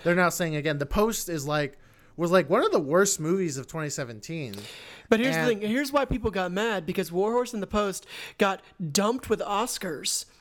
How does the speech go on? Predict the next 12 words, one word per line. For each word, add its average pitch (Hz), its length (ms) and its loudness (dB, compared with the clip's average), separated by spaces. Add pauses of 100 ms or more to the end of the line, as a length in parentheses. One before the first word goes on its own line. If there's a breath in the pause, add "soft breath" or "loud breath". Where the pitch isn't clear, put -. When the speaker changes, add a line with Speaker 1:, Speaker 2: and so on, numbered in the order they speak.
(140)
Speaker 1:
Yeah. 156 240 6
Speaker 2:
both 117 80 -4
of 190 140 -8
them, 170 200 -6 (320 loud breath)
which 214 240 4
really 240 380 0
didn't 220 220 0
help 208 320 0
his 196 180 -4
case 233 420 -2
of 185 240 -2 (300 loud breath)
his. 208 380 0